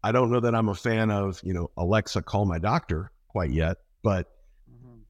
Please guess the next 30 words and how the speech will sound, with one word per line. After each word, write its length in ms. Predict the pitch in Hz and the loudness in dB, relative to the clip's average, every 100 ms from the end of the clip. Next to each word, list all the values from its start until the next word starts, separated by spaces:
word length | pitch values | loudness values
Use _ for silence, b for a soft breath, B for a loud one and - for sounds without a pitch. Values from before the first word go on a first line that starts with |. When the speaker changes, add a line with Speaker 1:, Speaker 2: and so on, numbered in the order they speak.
| - | -4
Speaker 1:
that's, 300 | 101 104 - | 0 0 0
we're 300 | 117 131 131 - - | 4 6 4 0 -2
headed 240 | 131 147 | 2 2
up 120 | 143 | 2
against. 460 | 151 147 139 - - _ - | 2 4 2 -2 -14 _ -2
Speaker 2:
Absolutely, 720 | 135 - 127 143 127 110 - | -2 0 2 2 2 -2 -2
absolutely. 560 | 123 117 131 127 113 107 _ _ - | -4 -2 0 0 -2 -6 _ _ -8
Uh, 80 | 123 - | -6 -2
or, 320 | 160 160 156 | 0 2 2
or 400 | 151 156 156 156 | 2 2 2 2
have 380 | 165 170 151 139 - _ _ - | 0 0 0 -2 -12 _ _ -6
a 120 | 135 | -4
doctor 480 | 123 143 147 151 139 | 0 0 2 2 2
virtual 420 | 127 143 151 139 | 2 0 2 2
visit 340 | 131 135 143 131 - | 2 2 0 -2 -2
on 200 | 139 139 | 0 2
your 180 | 135 131 | 2 2
Apple 300 | 131 139 131 | 0 0 0
Vision 380 | 135 131 135 | 0 2 0
Pro. 360 | 123 135 117 117 - - | 0 0 0 -4 -10 -10
I 60 | 127 | -2
think, 320 | 123 127 113 | 2 2 2
Speaker 1:
Mm-hmm. 160 | 131 123 | 0 0
Speaker 2:
uh, 20 | |
the 220 | 117 127 | 2 0
whole 200 | 131 143 | 2 0
spatial 480 | - - 147 - 147 | -2 -2 0 2 0
computing 760 | 127 139 117 147 143 135 123 - _ _ | 2 0 2 0 2 2 0 -4 _ _
is, 380 | 117 127 123 110 | -2 0 0 2
um, 640 | 127 123 123 123 120 113 | 2 4 4 2 0 -4